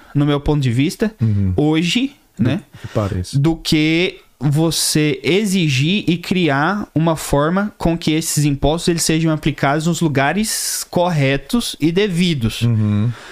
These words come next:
Speaker 1: Nós tivemos, por exemplo, recentemente a aprovação do fundo eleitoral.
Speaker 2: Nossa, aqui
Speaker 1: Que foi
Speaker 2: um
Speaker 1: mu-
Speaker 2: escárnio, né, cara? Você
Speaker 1: Então, en-, en-, entende o que eu
Speaker 2: eu,
Speaker 1: quero
Speaker 2: eu,
Speaker 1: dizer?
Speaker 2: isso aí é um ótimo exemplo.
Speaker 1: En-, então, assim,
Speaker 2: É,
Speaker 1: é,
Speaker 2: fundo
Speaker 1: o
Speaker 2: eleitoral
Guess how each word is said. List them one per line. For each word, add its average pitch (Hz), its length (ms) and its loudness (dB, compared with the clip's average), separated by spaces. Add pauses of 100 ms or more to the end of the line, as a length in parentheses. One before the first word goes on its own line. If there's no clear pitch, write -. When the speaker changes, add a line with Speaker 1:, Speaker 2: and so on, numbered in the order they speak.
(480)
Speaker 1:
Nós 131 200 0
tivemos, 160 680 0 (140)
por 147 140 2
exemplo, 143 300 0
recentemente 135 760 0
a 170 40 2
aprovação 151 680 0
do 180 100 0
fundo 180 560 0
eleitoral. 156 720 0 (220)
Speaker 2:
Nossa, 127 360 0
aqui 139 240 0
Speaker 1:
Que 302 120 0
foi 175 180 2
Speaker 2:
um 170 120 0
Speaker 1:
mu- 208 280 0
Speaker 2:
escárnio, 135 540 0
né, 117 100 0
cara? 90 360 0 (200)
Você - 140 2
Speaker 1:
Então, 226 260 0 (100)
en-, 190 140 2 (240)
en-, 190 160 0
entende 214 380 0
o - 40 0
que 139 60 4
eu 160 40 2
Speaker 2:
eu, 160 40 -6
Speaker 1:
quero 151 200 0
Speaker 2:
eu, 156 40 2
Speaker 1:
dizer? 147 480 2
Speaker 2:
isso 196 240 2
aí 190 60 4
é 214 40 2
um 220 100 2
ótimo 233 260 0
exemplo. 135 340 0 (140)
Speaker 1:
En-, 165 180 0
então, 240 280 0
assim, 233 280 0
Speaker 2:
É, 98 240 0
Speaker 1:
é, 165 140 2
Speaker 2:
fundo 151 80 2
Speaker 1:
o - 20 2
Speaker 2:
eleitoral 170 840 2